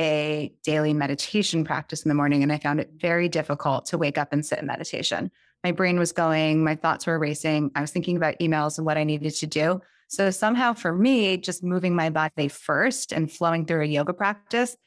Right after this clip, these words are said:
then allows me to sit for a few minutes, and then I just feel really grounded. But, you know, I think one of the biggest tricks for me early on when it felt like a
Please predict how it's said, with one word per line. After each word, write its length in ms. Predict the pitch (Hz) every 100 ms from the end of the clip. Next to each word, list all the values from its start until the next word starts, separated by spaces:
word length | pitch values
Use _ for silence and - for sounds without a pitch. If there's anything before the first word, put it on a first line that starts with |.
| _ -
then 260 | 151 156 170
allows 400 | 175 175 185 202
me 60 |
to 80 | 202
sit 260 | 208 214 -
for 120 | 226
a 60 |
few 180 | 220 240
minutes, 440 | 240 240 269 269 202
and 100 | 185
then 80 |
I 80 | 175
just 220 | 175 -
feel 160 | 175 160
really 220 | 160 151 143
grounded. 640 | - 147 165 214 269 269 _ _ _ -
But, 340 | 190 185 170 -
you 60 | 196
know, 60 |
I 60 | 185
think 140 | 196
one 100 | 190
of 60 | 185
the 100 | 170 165
biggest 360 | 160 170 -
tricks 280 | - - -
for 120 | 208
me 240 | 202 196 -
early 340 | 175 170 165
on 360 | 151 151 185 214
when 280 | 175 160 147
it 160 | 160 -
felt 160 | 165
like 160 | - 160
a 120 | 165